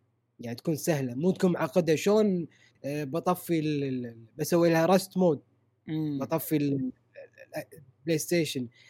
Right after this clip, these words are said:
Speaker 1: آه، بسوي لها ريستارت، بسوي كذي الحركة الفلانية، بدش على السيتنج، بدش على حسابي.
Speaker 2: أي، أي.
Speaker 1: هذه كلها لازم يكون فريندلي، وهذا كلها يعتبر،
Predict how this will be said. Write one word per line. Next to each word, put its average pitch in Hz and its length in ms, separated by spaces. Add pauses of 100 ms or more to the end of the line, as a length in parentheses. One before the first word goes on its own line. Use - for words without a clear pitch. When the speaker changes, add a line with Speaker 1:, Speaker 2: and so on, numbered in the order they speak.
(120)
Speaker 1:
آه، 131 80
بسوي 156 360
لها 175 140
ريستارت، 170 500 (320)
بسوي 170 420
كذي 170 340
الحركة 170 380
الفلانية، 165 360
بدش 151 300
على 151 60
السيتنج، 156 460 (240)
بدش 147 240
على - 160
حسابي. 143 480 (120)
Speaker 2:
أي، 139 200
أي. 127 80
Speaker 1:
هذه 175 220
كلها 233 500 (440)
لازم 185 220
يكون 190 280
فريندلي، 170 360
وهذا 175 240
كلها 208 240
يعتبر، 165 520